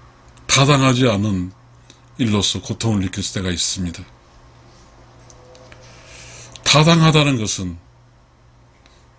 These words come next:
자기 행동이, 어떤 사람의 행동이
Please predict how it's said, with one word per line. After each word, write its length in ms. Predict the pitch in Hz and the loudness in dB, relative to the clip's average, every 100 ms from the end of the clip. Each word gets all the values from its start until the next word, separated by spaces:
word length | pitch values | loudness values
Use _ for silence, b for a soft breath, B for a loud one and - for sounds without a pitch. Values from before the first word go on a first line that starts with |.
| _ _ - | _ _ -4
자기 220 | 117 120 | 0 2
행동이, 580 | 123 139 135 120 95 85 - _ _ | 2 2 2 2 -2 -6 -16 _ _
어떤 400 | - 110 - 123 | -8 -4 0 0
사람의 380 | 113 117 113 110 | 0 0 0 0
행동이 480 | 113 139 131 101 87 | 0 0 0 0 -4